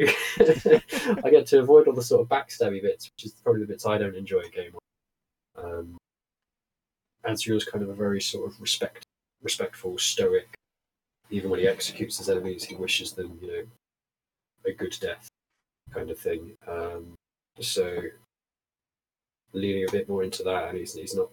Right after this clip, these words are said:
so much into the whole backstabbing everyone in the houses just to further your own goals. So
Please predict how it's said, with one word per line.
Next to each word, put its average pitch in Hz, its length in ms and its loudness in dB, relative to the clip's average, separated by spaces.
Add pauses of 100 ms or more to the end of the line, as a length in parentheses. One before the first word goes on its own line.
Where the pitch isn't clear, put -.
(100)
so - 240 0
much 90 220 -8
into - 160 -12
the - 80 -8
whole - 160 -4
backstabbing 87 720 -8 (640)
everyone 90 300 -4
in 82 60 -12
the 78 80 -12
houses 82 680 -8
just - 240 -10
to - 80 -12
further 85 320 -10
your 80 160 -10
own 80 80 -12
goals. - 460 -8
So - 240 -10